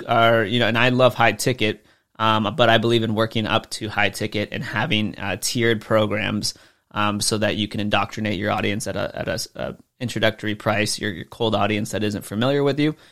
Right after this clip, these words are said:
right? They're not, they're not ready to spend, say, ten or twenty grand with you for a mastermind program, like, because they, they just heard of you. So you have a lower ticket program first that they can come into, they get a result, they,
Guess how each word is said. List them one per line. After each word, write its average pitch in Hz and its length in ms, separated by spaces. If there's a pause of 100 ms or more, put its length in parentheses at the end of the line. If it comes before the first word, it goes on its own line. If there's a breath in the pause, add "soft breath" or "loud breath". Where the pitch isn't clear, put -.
(220 soft breath)
right? 110 160
They're 110 100
not, 107 220 (160)
they're 113 220
not 95 200
ready 110 220
to 107 140
spend, 107 420
say, 104 380
ten - 280
or 104 60
twenty 104 280
grand 107 480 (320 soft breath)
with 117 280
you 113 260
for 107 300
a 104 340
mastermind 110 540
program, 120 460 (340 loud breath)
like, 107 520 (220)
because 113 300
they, 101 160
they 98 100
just 107 220
heard 113 180
of 120 120
you. 135 160
So 107 380 (140)
you 120 140
have 104 160
a 104 60
lower 107 240
ticket 107 300
program 113 540
first 143 460 (320 soft breath)
that - 100
they 117 100
can 104 100
come 107 180
into, 131 380
they 107 120
get 101 140
a - 60
result, 123 440
they, 104 120